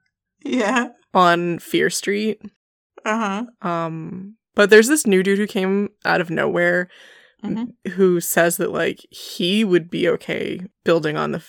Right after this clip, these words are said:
Speaker 2: the Fear Street land.
Speaker 1: Okay.
Speaker 2: But weird shit keeps happening, so, like, yeah, just, I'm not sure anything's gonna come of it.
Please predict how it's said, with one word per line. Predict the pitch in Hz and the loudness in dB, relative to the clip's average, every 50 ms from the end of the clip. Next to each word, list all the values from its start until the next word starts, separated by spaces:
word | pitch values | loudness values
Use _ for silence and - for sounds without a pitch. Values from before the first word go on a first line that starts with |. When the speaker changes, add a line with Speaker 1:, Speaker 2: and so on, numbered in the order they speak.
| - - | -18 -14
Speaker 2:
the | 180 - 156 | -12 -12 -10
Fear | - - - 175 | -6 -4 -4 -4
Street | - - - 170 - - - - _ _ _ _ _ _ _ _ _ _ _ _ _ - | -4 -6 -8 -8 -10 -10 -12 -14 _ _ _ _ _ _ _ _ _ _ _ _ _ -12
land. | 190 170 - - - - - 190 - _ _ _ _ _ _ _ - | -8 -8 -6 -6 -6 -8 -8 -10 -12 _ _ _ _ _ _ _ -14
Speaker 1:
Okay. | 208 202 202 185 170 190 247 254 _ _ _ _ _ _ _ _ _ _ | -12 -8 -8 -8 -8 -10 -12 -16 _ _ _ _ _ _ _ _ _ _
Speaker 2:
But | - 202 185 175 | 2 4 4 4
weird | 196 220 220 208 - | 4 4 2 4 2
shit | - 220 - | 2 0 0
keeps | - - 196 - - | 0 0 -4 -4 -2
happening, | - 156 165 - 175 190 196 202 214 220 233 247 - _ - | 0 0 0 0 0 -2 -2 -2 -2 -4 -4 -6 -10 _ -14
so, | - - - - 170 160 160 160 | -10 -8 -2 -2 0 0 0 0
like, | 165 165 160 160 165 151 - _ | 0 -2 -2 -2 -4 -6 -8 _
yeah, | - 175 165 160 160 | -8 -4 -2 -2 -2
just, | 165 175 170 - - - - - _ _ _ _ _ _ _ _ _ _ _ - 220 | -4 -4 -6 -8 -10 -10 -14 -20 _ _ _ _ _ _ _ _ _ _ _ -2 0
I'm | 220 220 - | 0 2 2
not | 269 240 240 247 | 4 2 4 2
sure | - - 262 233 226 226 | 2 2 4 6 6 6
anything's | 214 214 220 - 202 202 202 | 4 2 2 0 -2 -2 -2
gonna | - 202 185 185 | -2 -2 -4 -4
come | - - 196 196 | -4 -4 -4 -2
of | 226 208 175 | -2 -2 -2
it. | 160 151 151 - - | -2 -4 -4 -6 -8